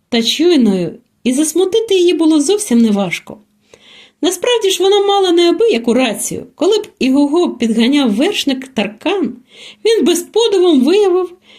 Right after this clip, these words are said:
що може щодуху мчати принаймні ще декілька годин. Але ось що виходить із тими, хто занадто довго пробув у рабстві. Коли звикаєш до того, що тебе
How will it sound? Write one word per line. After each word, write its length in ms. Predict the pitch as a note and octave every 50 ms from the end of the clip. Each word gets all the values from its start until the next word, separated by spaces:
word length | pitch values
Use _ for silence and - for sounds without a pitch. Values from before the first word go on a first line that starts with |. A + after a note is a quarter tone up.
| - -
що 200 | _ - - G#4+
може 280 | A4 B4 B4+ A#4+ G4+ G4
щодуху 520 | - - - D#4+ A#3+ G#3+ D#4+ G4+ - F#4+
мчати 440 | F4+ F4 E4+ - C#4+ D#4 E4 - F#4
принаймні 520 | - - C4+ A3 G#3+ G3 - - C#4+ D#4 D#4+
ще 180 | - - G#3
декілька 460 | F#3 D#3+ D#3+ D#3+ - A3 G#3 G#3+ A#3
годин. 440 | A#3+ A#3+ E4+ A#3+ F#3+ C#3+ - - - _ _ _ _ _ _ _ _ _ _ _ _ - _ _ _ _
Але 420 | _ F#4 A4+ A#4+ B4 B4 A4+ G#4+ A4+
ось 60 | A4
що 200 | - - - D#4
виходить 480 | C4 C#4 C4+ - - D#4+ C4 A3+ A3+ -
із 140 | G#3 F3+ -
тими, 520 | - - _ B3+ D#4+ F#4+ F4 F4 F4 E4+ E4+ - - - - _ _
хто 240 | - - - A4
занадто 460 | G#4 G4+ F#4+ F4 F#4 F#4+ F#4+ - G4 D#4+
довго 340 | C#4+ D4+ D#4 D4 E4 E4+
пробув 400 | - - A#3+ G3+ A3 C#4+ C4 C4 -
у 100 | - B3
рабстві. 480 | A3+ E3 D3 D#3 - - - - - - _ _ _ _ _
Коли 260 | - G#4 A4+ G#4 F#4+
звикаєш 440 | F4 F4+ F#4+ - G#4+ G#4 G4 E4 B3+
до 120 | A#3 C4
того, 340 | C4+ - F4+ F#4 D#4 C#4 B3
що 220 | - - - C4
тебе 520 | - C#4 C4+ A#3+ C4 E4 E4 D4 C4 C4